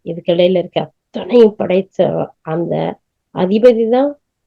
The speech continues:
நீங்கள் உறுதியா ந-, நம்பிக்கை கொள்ளக்கூடியவர்களா இருந்தா அவன் தான் நம்முடைய ரப்பு அப்படிங்கிற சொல்லும் போது, கேட்ட கேள்விக்கும்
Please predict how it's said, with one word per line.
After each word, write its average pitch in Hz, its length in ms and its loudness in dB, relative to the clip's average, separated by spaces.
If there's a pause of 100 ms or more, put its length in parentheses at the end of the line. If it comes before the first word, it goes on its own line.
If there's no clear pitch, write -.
(160)
நீங்கள் 180 420 2
உறுதியா 220 640 2
ந-, 180 400 -8 (520)
நம்பிக்கை 196 460 0
கொள்ளக்கூடியவர்களா 175 1000 -2
இருந்தா 190 360 0 (140)
அவன் 175 320 -6
தான் 285 160 -2 (480)
நம்முடைய 165 380 -8
ரப்பு 165 300 -6 (680)
அப்படிங்கிற 190 640 2
சொல்லும் 175 380 0
போது, 156 300 -2 (1080)
கேட்ட 214 380 4
கேள்விக்கும் 214 880 4